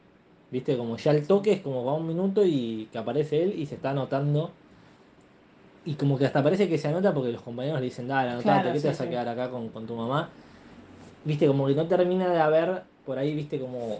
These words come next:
Speaker 1: un poco más de contexto de por qué, viste, se van a alistar o qué sé yo, pero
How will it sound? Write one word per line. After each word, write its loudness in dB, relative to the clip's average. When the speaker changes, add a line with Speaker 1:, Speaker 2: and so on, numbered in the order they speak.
Speaker 1:
un -6
poco 0
más 2
de 0
contexto 0
de 4
por -8
qué, 0
viste, 0
se -12
van -4
a -4
alistar -2
o -4
qué -4
sé -8
yo, 0
pero 0